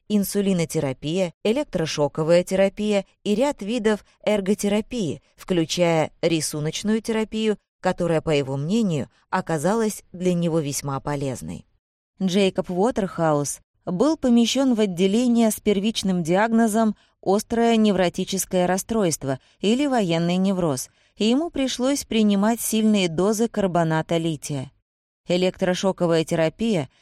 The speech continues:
позволило механически уменьшить подавленность мистера Уотерхауса, и через год он смог покинуть закрытую палату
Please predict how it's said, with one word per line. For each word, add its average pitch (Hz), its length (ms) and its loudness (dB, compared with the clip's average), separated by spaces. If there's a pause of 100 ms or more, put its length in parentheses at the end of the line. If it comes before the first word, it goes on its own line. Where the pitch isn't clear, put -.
(160)
позволило 254 560 0
механически 220 920 0
уменьшить 214 680 0
подавленность 170 760 0
мистера 170 400 -2
Уотерхауса, 185 880 -2 (220)
и 214 140 2
через 156 320 -2
год 185 260 0 (220)
он 285 180 0
смог 262 340 -4
покинуть 214 600 -2
закрытую 185 640 -2
палату 165 580 0